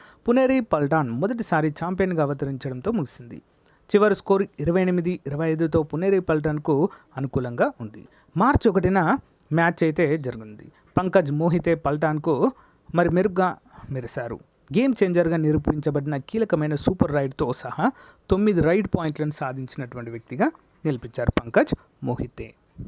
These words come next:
నెక్స్ట్ వన్, State Bank of India రెండు వేల ఇరవై మూడు ఇరవై నాలుగు ఆర్థిక సంవత్సరానికి భారతదేశ జీడీపీ వృద్ధి ఎంతగా అంచనా వేసింది? ఆప్షన్ డి అండి, ఎనిమిది శాతం. State Bank of India రెండు వేల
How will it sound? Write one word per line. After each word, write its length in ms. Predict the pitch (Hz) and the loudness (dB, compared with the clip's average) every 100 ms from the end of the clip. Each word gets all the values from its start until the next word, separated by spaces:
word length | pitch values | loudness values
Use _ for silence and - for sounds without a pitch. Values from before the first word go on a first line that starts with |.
| - - _ _ _ _ _ 135 | -12 -14 _ _ _ _ _ -12
నెక్స్ట్ 280 | - - | -12 -16
వన్, 80 | 90 - - - - | -20 -20 -20 -20 -2
State 280 | - 311 277 | 0 2 0
Bank 220 | 269 240 | 0 0
of 100 | 220 | 2
India 200 | 202 202 | 4 6
రెండు 200 | 190 180 | 6 4
వేల 100 | 180 - | 2 0
ఇరవై 220 | 151 180 | 0 2
మూడు 220 | 190 185 180 | 2 0 0
ఇరవై 200 | 160 165 | 0 2
నాలుగు 280 | 165 156 139 | 2 2 0
ఆర్థిక 300 | 117 151 160 | 0 -2 -2
సంవత్సరానికి 600 | 147 151 143 - 147 147 | -4 -6 -4 -4 -2 0
భారతదేశ 680 | 143 117 170 233 170 143 139 147 151 - - _ | -2 0 0 2 0 -2 -2 -2 -2 -6 -16 _
జీడీపీ 480 | 143 208 269 262 247 | 0 0 2 0 0
వృద్ధి 420 | 165 143 135 170 - | 0 -2 0 -2 0
ఎంతగా 360 | 185 214 202 | -2 0 0
అంచనా 300 | 156 131 127 | 0 -2 -6
వేసింది? 500 | 113 110 - 117 143 - _ - - _ _ _ _ _ _ - | -8 -12 -14 -16 -20 -20 _ -20 -20 _ _ _ _ _ _ -4
ఆప్షన్ 280 | - 143 | -4 -4
డి 60 | 127 | -6
అండి, 160 | 123 196 | 0 2
ఎనిమిది 240 | 123 120 | 2 -2
శాతం. 440 | - 127 127 190 262 _ - _ _ _ _ _ _ _ _ _ _ _ _ - | -2 -4 -6 -6 -8 _ -20 _ _ _ _ _ _ _ _ _ _ _ _ -4
State 280 | 277 294 | 0 2
Bank 280 | 262 226 196 | 2 2 0
of 140 | 165 175 | 0 2
India 220 | 170 175 | 4 4
రెండు 200 | 156 151 | 2 2
వేల 120 | 156 | 0